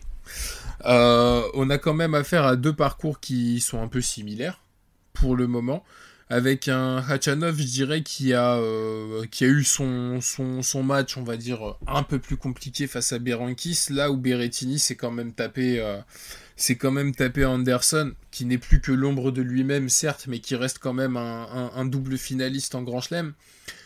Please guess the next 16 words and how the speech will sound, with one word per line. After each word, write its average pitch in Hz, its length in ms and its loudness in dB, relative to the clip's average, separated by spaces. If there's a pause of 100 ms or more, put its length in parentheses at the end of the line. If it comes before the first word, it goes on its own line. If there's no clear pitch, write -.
(240)
et, 156 220 6
euh, 127 320 4
qui 131 200 -2
l'a, 135 280 6
euh, 117 160 2
pour 131 240 0
le 127 80 2
coup, 143 180 -4
désossé. 127 520 0 (1000)
Et, 135 220 2
euh, 110 760 0 (840)
très 151 380 0
honnêtement, 151 680 0 (1300)
si - 320 6
Khachanov 165 720 0
n'avait 127 300 2